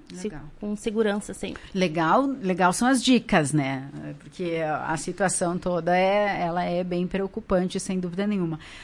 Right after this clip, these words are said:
Speaker 2: Algo mais que vocês, eh, querem compartilhar conosco? Deixa eu ver se eu tenho alguma coisa aqui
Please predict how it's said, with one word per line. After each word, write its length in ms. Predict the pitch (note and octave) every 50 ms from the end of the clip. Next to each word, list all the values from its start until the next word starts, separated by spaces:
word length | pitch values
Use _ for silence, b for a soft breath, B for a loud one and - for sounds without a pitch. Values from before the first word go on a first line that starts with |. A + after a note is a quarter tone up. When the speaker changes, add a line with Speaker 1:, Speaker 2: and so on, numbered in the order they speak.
| B B
Speaker 2:
Algo 220 | G3+ A3 A#3+ A#3+
mais 260 | A#3+ A3+ A3 A3+ A3+ -
que 80 | -
vocês, 560 | - G#3+ G3+ - A3+ A3 G#3+ G#3 G3+ F#3 -
eh, 240 | - - F#3 F3+ F3 F3
querem 260 | - A3 G#3+ G#3 G#3 G3
compartilhar 640 | - G3 F#3 F#3+ G3+ F#3+ - - F#3+ F#3 F#3 F#3
conosco? 560 | F#3 F#3+ F#3 G3 A3+ B3+ - - - E4+ E4 - b b b b b b b b b b b b _
Deixa 80 | - -
eu 40 | -
ver 80 | D#3+
se 100 | D#3 -
eu 60 | E3
tenho 140 | - E3 E3
alguma 200 | D#3+ D#3+ E3 D#3+
coisa 300 | D3 - - D#3 D#3 -
aqui 240 | - - - - F#3+